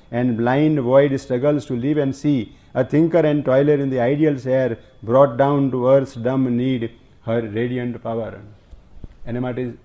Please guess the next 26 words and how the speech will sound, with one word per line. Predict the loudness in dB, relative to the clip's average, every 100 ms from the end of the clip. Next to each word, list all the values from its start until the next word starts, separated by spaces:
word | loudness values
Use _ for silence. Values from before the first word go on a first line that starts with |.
| _
એના | -16 -10 -8
માટે | -8 -6 -8
એક | -8 -10 -12 -12 -14
નિમિત્ત | -6 -4 -4 -4
કોણ | -8 -4 -2
બન્યો? | -2 -2 -4 -6 -20 -20 _
તો | -4
કે | -4
નિમિત્ત. | -2 -2 -2 -4 -12 -12 -20 _ -20 _ -20 -20 _ _ -20 -14
One | -2 2 4
in | 4
front | 2 0 0
of | 0 -2
the | -4
immemorial | -2 -2 -2 -4 -4 -8
que-, | -10 -12 -12 -14 -8 -2
quest. | -2 -2 -16 -20 -20 _ -20 -20 -20 -20 -20 -12
માનવની | -6 -4 -2 -4 -4 -4
જ્યારથી | -4 -4 -6 -8
શરૂઆત | -8 -4 -4 -4
થઈ | -8 -6
ત્યારે | -6 -6
માનવની, | -6 -8 -8 -8 -10 -12 -16
ની, | -12 -8 -10 -12 -20 -20 -20 -20 -16
ના | -10 -8 -8
જીવંત | -6 -4 -2 -2 -4